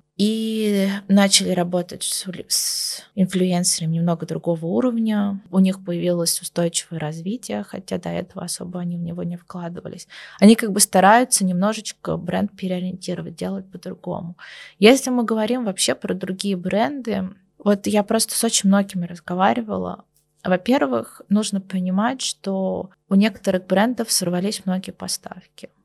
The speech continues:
Например, там многие заводы отказались с ними работать, несмотря на долгосрочное сотрудничество. Это, конечно, меньшинство, э, в проценте, но всё равно стало тяжелее оттуда возить.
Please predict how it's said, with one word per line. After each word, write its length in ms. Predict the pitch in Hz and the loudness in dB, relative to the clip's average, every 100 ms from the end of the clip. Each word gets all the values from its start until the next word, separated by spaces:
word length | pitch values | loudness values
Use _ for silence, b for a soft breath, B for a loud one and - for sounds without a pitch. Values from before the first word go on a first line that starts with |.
| _ _ | _ _
Например, 560 | 233 190 - 185 185 | -8 -8 -4 -4 -4
там 400 | 185 180 - - - _ _ 190 | -10 -12 -12 -14 -20 _ _ 4
многие 840 | 196 202 190 180 180 180 180 196 | 6 6 2 -2 -2 -6 -8 -12
заводы 720 | 180 175 175 214 269 240 220 - | -2 -2 0 2 2 0 -6 -8
отказались 600 | 180 - 175 175 202 226 | -10 -8 -6 -2 -2 -4
с 80 | - | -4
ними 160 | 190 190 | 0 0
работать, 480 | 196 196 180 175 - | 0 0 0 -2 -14
несмотря 460 | 175 - 175 - 165 | -16 -16 -12 -8 -6
на 100 | 165 | -8
долгосрочное 720 | - - 175 180 175 - 190 | -12 -10 -8 -8 -10 -12 -16
сотрудничество. 680 | - - 202 269 302 - | -12 -6 0 0 0 4
Это, 100 | 190 | 4
конечно, 380 | - 214 208 - | 6 4 4 4
меньшинство, 760 | 196 196 196 196 190 - 254 453 554 _ _ | 4 4 2 0 -2 -2 4 4 4 _ _
э, 60 | 196 | 2
в 200 | 190 190 | 2 2
проценте, 720 | 190 196 - 185 180 - 190 B B B B | -2 2 2 2 0 -6 -14 B B B B
но 220 | 190 214 | 8 8
всё 180 | 269 240 | 8 4
равно 540 | 220 220 185 160 160 - | 2 0 -2 -4 -4 -4
стало 400 | - - 214 269 | 2 6 6 6
тяжелее 520 | 262 196 190 180 208 | 0 -2 0 2 2
оттуда 360 | 226 - 202 196 | 0 -2 -6 -6
возить. 600 | 185 180 175 - - - | -6 -6 -6 -10 -12 -20